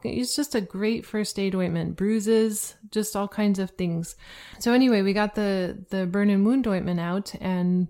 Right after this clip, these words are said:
we packed his wound with that. This time we did not use leaves. We did not use burdock leaves. We just used nonstick gauze pads and then wrapped gauze around, but we did change his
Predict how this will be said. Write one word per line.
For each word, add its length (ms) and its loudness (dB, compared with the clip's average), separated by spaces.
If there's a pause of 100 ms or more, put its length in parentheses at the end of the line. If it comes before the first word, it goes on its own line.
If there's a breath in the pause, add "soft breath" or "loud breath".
we 380 0
packed 500 -2
his 360 -2
wound 360 2
with 220 -4
that. 420 -4 (180)
This 240 -2
time 240 4
we 140 6
did 160 2
not 220 2
use 340 2
leaves. 500 -2
We 80 -2
did 140 -2
not 180 -2
use 180 -4
burdock 440 -6
leaves. 400 -8 (400 loud breath)
We 180 2
just 320 -4
used 240 -6
nonstick 640 -2
gauze 300 -4
pads 480 -6
and 200 -2
then 200 -2
wrapped 420 -6
gauze 400 -6
around, 480 -4
but 180 -6
we 140 -2
did 380 -4
change 480 -2
his 420 -6